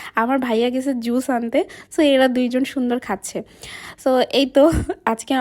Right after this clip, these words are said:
অনেক মজা করেছি আমরা চারজন মিলে, কারণ আমরা চারজন যখনই একসাথে হই অনেক মজা করি, মানে আমাদের ফ্রেন্ডেরও তেমন একটা দরকার হয় না, আমরা চারজন এতটা মজা করতে পারি। আমরা অনেক ঘোরাফেরা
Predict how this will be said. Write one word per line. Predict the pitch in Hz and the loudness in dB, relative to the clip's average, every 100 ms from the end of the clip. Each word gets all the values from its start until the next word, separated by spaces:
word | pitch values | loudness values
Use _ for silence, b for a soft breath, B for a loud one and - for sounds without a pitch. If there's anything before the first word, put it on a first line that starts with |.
| - | -2
অনেক | 262 302 277 | 0 2 2
মজা | 254 240 | 0 -2
করেছি | 226 208 - 240 | -2 -4 -4 -6
আমরা | 202 220 220 | -4 -4 -4
চারজন | 196 208 214 214 | -6 -6 -6 -4
মিলে, | 202 220 | -4 -4
কারণ | 226 208 175 | -4 -4 -2
আমরা | 220 226 | -2 -2
চারজন | 214 214 240 240 220 | -4 -2 -2 0 0
যখনই | 220 - 269 269 | -2 -2 -2 -2
একসাথে | 226 - 262 262 254 | -4 -8 -6 -4 -2
হই | 240 254 - 208 | -2 -4 -6 -6
অনেক | 208 226 247 | -4 -6 -4
মজা | 254 254 254 247 | -4 -2 -2 -2
করি, | 240 294 | -2 -2
মানে | 247 233 240 | -2 -4 -4
আমাদের | 247 254 - | -2 -4 -2
ফ্রেন্ডেরও | 269 262 285 294 311 311 | 2 4 4 4 2 0
তেমন | 269 240 240 | -2 -4 -6
একটা | 254 233 | -6 -4
দরকার | 220 208 226 226 | -2 -2 -4 -4
হয় | 220 196 208 | -4 -4 -6
না, | 285 B B B | -8 B B B
আমরা | 247 247 | -4 -2
চারজন | 247 226 233 214 | -2 -2 -4 -6
এতটা | 214 226 233 | -8 -6 -6
মজা | 220 208 196 | -4 -6 -6
করতে | 190 208 | -8 -8
পারি। | 180 160 - _ _ _ 233 | -8 -10 -12 _ _ _ -4
আমরা | 247 254 - 226 | 0 0 0 -2
অনেক | 233 226 | -4 -2
ঘোরাফেরা | 208 214 226 | -2 0 0